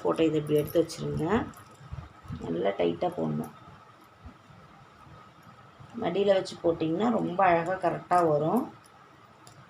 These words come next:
இதை நம்ம அப்படியே சொருகிற வேண்டியதுதான். போட்டுட்டு எல்லாத்துலேயும் ஒவ்வொரு நாட் போட்டுட்டு நீங்க இதை அப்படியே சொருகிருங்க. தெரியுதா என்னன்னு தெரில, நான் போட்டு முடிச்சுட்டு காமிக்கிறேன்.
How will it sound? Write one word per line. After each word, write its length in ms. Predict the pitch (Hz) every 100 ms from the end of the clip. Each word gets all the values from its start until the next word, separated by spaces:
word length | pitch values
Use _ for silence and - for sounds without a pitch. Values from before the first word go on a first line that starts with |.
| - -
இதை 100 | 196 165
நம்ம 180 | 156 160 156
அப்படியே 240 | 160 160 -
சொருகிற 320 | 143 139 139 135
வேண்டியதுதான். 440 | 139 131 135 - - - - - - - - - - - - - - - - - 170
போட்டுட்டு 380 | 156 135 - - - - - - - - - - - - - - - - -
எல்லாத்துலேயும் 500 | 165 190 190 254 320 214
ஒவ்வொரு 220 | 196 185 185
நாட் 180 | 196 -
போட்டுட்டு 460 | 180 170 156 175 196 330 - - - - - - - - -
நீங்க 160 | 170 165
இதை 100 | 160
அப்படியே 200 | 160 190
சொருகிருங்க. 580 | 180 160 160 160 156 156 175 - - - 165
தெரியுதா 340 | 165 160 170 165
என்னன்னு 260 | 160 165 -
தெரில, 280 | 156 151 160 233 - - - - - - - - -
நான் 140 | 170 160
போட்டு 240 | 190 185 175
முடிச்சுட்டு 320 | 165 - -
காமிக்கிறேன். 520 | 170 160 156 160 208